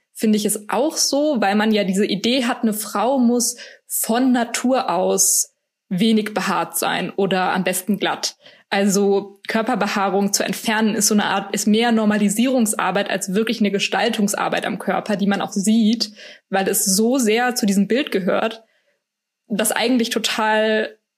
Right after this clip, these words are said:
brüchig ist. <laughs> Also, also weil es gibt einfach sehr vielfältige Behaarungssituationen, und zwar, ähm, geschlechterübergreifend. Und trotzdem herrscht diese sehr binäre Vorstellung davon, wie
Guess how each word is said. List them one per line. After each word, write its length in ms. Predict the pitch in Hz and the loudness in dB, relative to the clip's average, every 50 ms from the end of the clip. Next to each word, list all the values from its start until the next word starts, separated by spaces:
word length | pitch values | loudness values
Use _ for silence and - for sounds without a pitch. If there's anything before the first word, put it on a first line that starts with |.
| _ | _
brüchig 460 | - 202 262 320 320 - 392 - - | -2 0 0 2 2 0 -2 0 0
ist. 340 | 208 220 233 214 214 - - | 0 2 2 0 0 -2 -2
<laughs> 120 | 233 202 240 | -2 0 0
Also, 240 | 226 196 226 214 | 2 2 2 0
also 240 | 202 - 214 196 208 | 0 0 0 0 0
weil 120 | 196 202 202 | 0 0 0
es 120 | 208 - | -2 -2
gibt 220 | - 302 302 - | -2 -4 -4 -4
einfach 240 | - 196 180 208 208 | -6 -4 -4 -4 -2
sehr 160 | - 214 214 | -2 -2 -2
vielfältige 580 | 214 214 - 294 285 - - 220 208 220 202 208 | -2 -2 -4 -4 -2 0 -2 0 2 2 0 2
Behaarungssituationen, 1200 | 190 196 - 226 254 247 208 196 185 - - - - 180 160 - - - - 190 185 190 190 185 - - - - - - _ _ _ _ - | 0 0 0 0 0 0 0 0 0 -2 -4 -4 -4 -4 -4 -4 -4 -4 -2 -2 -2 -2 -4 -6 -8 -14 -18 -18 -20 -20 _ _ _ _ -2
und 120 | 214 208 | 0 0
zwar, 460 | 202 208 202 196 196 196 196 190 - | 2 2 0 0 2 2 0 0 0
ähm, 160 | - 202 196 202 | 0 0 0 0
geschlechterübergreifend. 1080 | 196 - 240 233 233 240 - 170 165 170 - 151 156 - - - 202 220 233 - - - _ _ - | 0 0 -2 -2 -2 -2 -2 0 -2 -2 -2 -2 -4 -4 -2 0 0 0 0 0 -6 -16 _ _ -4
Und 120 | - 202 - | -2 -2 0
trotzdem 580 | - 233 233 - - 254 233 226 220 208 214 - - | 0 -2 -2 0 0 2 2 2 2 0 -2 -10 -8
herrscht 320 | - 226 214 220 220 - 226 | -4 -2 0 0 0 2 2
diese 200 | 208 190 190 196 | 2 2 2 2
sehr 180 | 185 214 220 202 | 2 2 2 2
binäre 420 | 190 202 202 214 233 247 226 208 | 4 4 4 4 4 4 2 0
Vorstellung 540 | 208 - 214 226 - - - 226 226 240 226 | 0 0 0 0 0 0 2 2 4 4 4
davon, 520 | 202 208 214 214 - - 220 214 208 196 208 | 2 2 0 -2 -2 0 2 2 2 4 4
wie 340 | 214 214 220 226 214 208 | 4 4 4 4 2 0